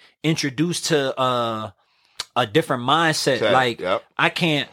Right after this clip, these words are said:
Speaker 1: I can't pinpoint that, like, girls in the South like this more sexually than girls in the West. But from my experiences personally, I could say it's more free-spirited women on the West <laughs>
Speaker 2: No, no, no,
Speaker 1: than it is
Speaker 2: fact.
Speaker 1: down South, you feel me?
Speaker 2: Yeah.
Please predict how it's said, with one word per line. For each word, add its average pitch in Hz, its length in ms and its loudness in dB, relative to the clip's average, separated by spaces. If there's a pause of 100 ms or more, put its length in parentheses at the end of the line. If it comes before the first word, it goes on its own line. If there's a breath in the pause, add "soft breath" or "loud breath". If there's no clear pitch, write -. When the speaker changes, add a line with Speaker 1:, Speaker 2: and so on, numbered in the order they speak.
Speaker 1:
I 180 80 4
can't 160 320 -2
pinpoint 147 580 0
that, 123 240 2
like, 123 240 -2
girls 117 320 -4
in 123 80 -6
the 107 80 -10
South 117 380 0
like 107 240 -6
this 131 200 -2
more 113 280 -4
sexually 120 500 -4
than 113 280 -6
girls 131 300 0
in 117 100 -6
the 104 60 -8
West. 139 360 2 (260 loud breath)
But 139 180 2
from 147 200 2
my 131 180 2
experiences 202 720 -4
personally, 254 680 -2 (240 soft breath)
I 139 100 2
could 143 140 -4
say 175 200 -2
it's 147 120 -2
more 180 240 0
free-spirited 220 680 -2
women 240 300 -2
on 220 140 0
the 165 60 -6
West 285 360 -2
<laughs> - 180 0
Speaker 2:
No, 339 80 4
no, 156 560 2
no, - 40 2
Speaker 1:
than 214 220 4
it 208 80 2
is 214 120 4
Speaker 2:
fact. 160 140 4
Speaker 1:
down 196 180 2
South, 165 380 2
you 165 100 0
feel 170 220 2
me? 117 160 2
Speaker 2:
Yeah. 92 100 -8